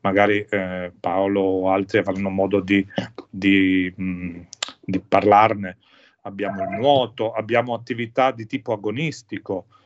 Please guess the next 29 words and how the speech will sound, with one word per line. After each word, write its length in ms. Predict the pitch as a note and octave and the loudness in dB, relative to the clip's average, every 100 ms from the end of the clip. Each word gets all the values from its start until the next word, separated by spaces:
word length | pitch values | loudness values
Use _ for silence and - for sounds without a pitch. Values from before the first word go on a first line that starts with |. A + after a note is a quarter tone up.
| _ | _
eh, 140 | - G2 | -10 -6
di 120 | G2 | -4
cui 200 | - A2+ | 0 0
parleremo 540 | A2+ G#2 G#2 G2+ G#2+ | 2 2 2 2 0
in 80 | G2+ | -2
seguito, 720 | F#2 - C3+ G#2+ G2+ F#2+ G2 _ _ _ | -2 4 4 2 -4 -2 -4 _ _ _
che 140 | - C#3 | 0 6
sono 240 | C3+ - | 6 6
il 100 | F#2 | 2
korban, 460 | - B2 B2 G#2+ G#2 | 4 6 6 4 0
il 120 | G2+ | 0
goalball, 520 | F#2+ G#2 B2 A2 G#2 | 0 2 2 2 -4
lo 100 | G#2 | -4
showdown, 640 | G#2 A2 F#2+ G#2 A#2+ G#2+ F#2+ _ _ _ _ | -6 -6 -2 2 2 0 -8 _ _ _ _
abbiamo 440 | B2 A2+ A#2 A#2 | -2 2 2 0
lo 120 | G#2 F#2+ | -4 -8
sci 500 | - - C#3+ A#2+ - _ _ _ | -10 -2 0 0 -6 _ _ _
e 440 | - C#3+ C#3 A#2+ G#2+ | -8 -4 -2 -2 -4
forse 340 | B2+ C3+ D3 | -4 -2 -2
dimentico 560 | A2+ G#2+ A2+ A#2 - G#2 | -2 -6 -8 -8 -6 -4
tante 300 | A2 A2+ A2 | -4 -4 -6
altre 300 | G2+ G2 G2 | -4 -8 -2
cose, 340 | C#3+ C3+ A2 | 2 2 0
ma 140 | G#2+ | -6
comunque 420 | G#2+ C3+ C3 C#3+ - | -4 -2 -2 -2 0
poi 180 | C3 | 2
abbiamo 360 | C3 F#2 G#2 G#2+ | 0 0 -4 -4
anche 240 | B2+ - | -8 -4
attività, 640 | A2+ - B2+ A#2+ - A#2 | -4 -4 -6 -6 -2 -2